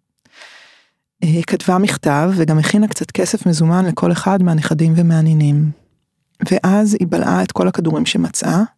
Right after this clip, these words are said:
והחביאה את האריזות. כשלא ענתה לטלפון כעבור כמה שעות, בני המשפחה שלה פרצו אליה הביתה ומצאו אותה מעורפלת הכרה, והמשטרה הכריחה אותם לקרוא לאמבולנס ולפנות למיון,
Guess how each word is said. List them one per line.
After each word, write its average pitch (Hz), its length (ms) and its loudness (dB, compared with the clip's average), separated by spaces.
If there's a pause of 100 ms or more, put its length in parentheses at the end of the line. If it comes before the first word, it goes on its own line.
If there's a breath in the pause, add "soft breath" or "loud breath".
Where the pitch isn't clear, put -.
(720)
והחביאה 160 600 -2
את 151 120 -6
האריזות. 143 640 -4 (1800 loud breath)
כשלא 170 200 0
ענתה 202 260 0
לטלפון 180 560 -2
כעבור 165 340 -2
כמה 180 220 -2
שעות, - 640 -2
בני 170 160 0
המשפחה 180 380 -2
שלה 180 180 0
פרצו 160 340 -2
אליה 160 240 0
הביתה 135 460 -2
ומצאו 160 360 0
אותה 175 180 0
מעורפלת 160 480 0
הכרה, 139 460 0 (760 loud breath)
והמשטרה 170 540 2
הכריחה 175 340 -2
אותם 165 240 0
לקרוא 156 240 -2
לאמבולנס 180 640 0
ולפנות 156 460 -2
למיון, 170 420 0